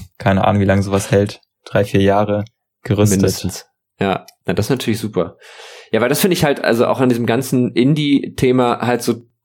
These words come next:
Speaker 2: toll, dass du, gerade wenn's dann auch so um zwei D Sachen geht, bei drei D wird's ja schon wieder ein bisschen, bisschen mehr. Du brauchst halt gar nicht viel. Du brauchst halt einen vernünftigen Laptop, würde ich sagen, und du brauchst halt ein Handy. So.
Speaker 1: Mhm, genau.
Speaker 2: Und das einzig Nervige ist natürlich, dass du bei, wenn du für Apple entwickeln willst,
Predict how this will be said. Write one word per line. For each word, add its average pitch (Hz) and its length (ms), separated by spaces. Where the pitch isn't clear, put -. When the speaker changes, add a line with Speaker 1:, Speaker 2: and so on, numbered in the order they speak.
Speaker 2:
toll, 135 400
dass 120 240
du, 117 200
gerade 117 320
wenn's 113 200
dann 113 100
auch 98 100
so 104 120
um 101 80
zwei 117 320
D 120 100
Sachen 113 280
geht, 110 140
bei 110 120
drei 107 240
D 117 100
wird's 110 160
ja 113 60
schon 110 140
wieder 104 100
ein 107 80
bisschen, 104 420
bisschen 101 300
mehr. 104 300
Du 110 80
brauchst 117 320
halt 110 160
gar 98 140
nicht 98 100
viel. 98 100
Du 95 60
brauchst - 200
halt 107 120
einen - 460
vernünftigen 120 800
Laptop, 127 480
würde 135 100
ich 135 80
sagen, 127 420
und 113 160
du 110 60
brauchst 113 240
halt 107 120
ein 110 60
Handy. 101 520
So. 98 220
Speaker 1:
Mhm, 117 200
genau. 95 380
Speaker 2:
Und - 100
das 107 220
einzig 113 300
Nervige 117 320
ist 113 60
natürlich, 117 280
dass 110 180
du 110 300
bei, 98 440
wenn 95 120
du 95 80
für - 220
Apple 113 180
entwickeln 113 380
willst, 107 420